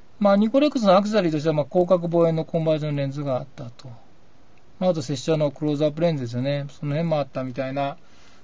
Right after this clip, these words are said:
えー、ことが書いてありますので、まあ、この当時のカタログとですね、まあ、見比べながら、これはまあ、少し改良されてると思うんですけど、多分クイッ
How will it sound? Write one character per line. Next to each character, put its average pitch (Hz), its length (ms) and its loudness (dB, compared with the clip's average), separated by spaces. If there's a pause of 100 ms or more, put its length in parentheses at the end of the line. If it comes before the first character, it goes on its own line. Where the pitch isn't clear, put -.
(120)
え 160 180 -4
ー、 - 20 -6
こ 165 80 -4
と 175 100 0
が 190 140 8
書 156 140 10
い 147 40 2
て 143 60 4
あ 135 80 6
り 131 60 0
ま 131 160 -4
す 123 100 -14
の 131 100 -8
で、 135 240 -4 (380)
ま 262 140 4
あ、 247 60 4
こ 247 100 2
の 349 100 4
当 285 200 4
時 247 100 0
の 180 100 2
カ 175 140 4
タ 185 120 8
ロ 196 100 6
グ 190 100 -2
と 190 120 0
で 160 100 2
す 160 100 -8
ね、 156 360 0 (200)
ま 160 100 -4
あ、 151 40 -2
見 151 120 -4
比 175 100 -2
べ 165 220 6
な 160 140 4
が 147 100 2
ら、 135 120 0
こ - 160 -4
れ 247 80 2
は 254 100 2
ま 220 220 6
あ、 156 40 -6 (140)
少 - 240 -2
し 214 120 -2
改 190 260 6
良 202 160 -2
さ 196 120 2
れ 185 120 0
て 190 120 -2
る 185 120 0
と 139 400 -2 (680)
思 180 220 -4
う - 20 -2
ん 160 60 -4
で 143 100 -2
す - 140 -14
け 156 80 -4
ど、 156 220 -2 (200)
多 277 140 0
分 254 140 4
ク 330 260 -6
イ - 20 -8
ッ 320 60 -12